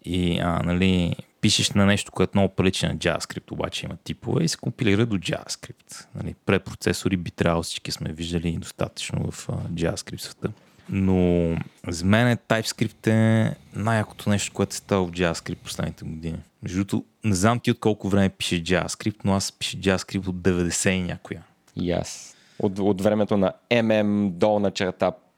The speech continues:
Speaker 2: preload.
Speaker 1: От времето на Netscape Navigator.
Speaker 2: Е, то е същото.
Speaker 1: Да.
Speaker 2: То половината в M M долна черта preload беше за да работи на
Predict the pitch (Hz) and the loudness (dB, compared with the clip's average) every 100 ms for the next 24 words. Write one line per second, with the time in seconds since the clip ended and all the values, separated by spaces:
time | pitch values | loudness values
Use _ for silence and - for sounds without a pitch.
0 | - 98 95 87 85 82 - - 90 87 | -2 2 4 4 2 0 -6 -12 -10 -6
1 | 87 95 101 - 110 92 90 95 98 - | -2 0 0 0 2 4 4 4 2 -2
2 | - 92 92 90 82 80 82 85 - 80 | -2 0 0 -2 -2 -4 -4 -4 -4 -8
3 | - - - _ 95 90 - 98 - 107 | -8 -20 -20 _ -8 -8 -6 -4 -4 -8
4 | - - _ _ - - 82 82 _ _ | -10 -16 _ _ -12 -10 -8 -12 _ _
5 | _ 98 90 - 98 92 90 98 101 98 | _ -2 -2 0 2 2 4 2 2 -2
6 | - 95 92 90 90 90 87 - 85 - | 0 2 2 2 2 2 0 -2 -6 -2
7 | 85 - 85 87 82 80 85 90 80 80 | -4 -2 0 0 -2 -4 -4 -4 -6 -8
8 | - 87 80 85 82 78 80 - 85 80 | -4 -4 -2 -4 -4 -6 -8 -10 -10 -8